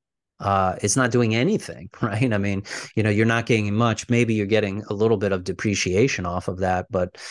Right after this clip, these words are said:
if you can take out more leverage, you can actually see bigger returns. But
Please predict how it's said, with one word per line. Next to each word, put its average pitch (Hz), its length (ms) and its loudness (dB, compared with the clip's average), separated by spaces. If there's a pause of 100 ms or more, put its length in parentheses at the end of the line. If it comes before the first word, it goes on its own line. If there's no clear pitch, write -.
(260)
if 98 100 -4
you 104 100 2
can 110 120 2
take 117 260 0
out 104 240 2
more 104 260 0
leverage, 101 540 0
you 92 80 -6
can 92 200 -2
actually 92 440 -2
see 92 500 0
bigger 98 260 0
returns. 110 600 0 (340)
But 110 180 2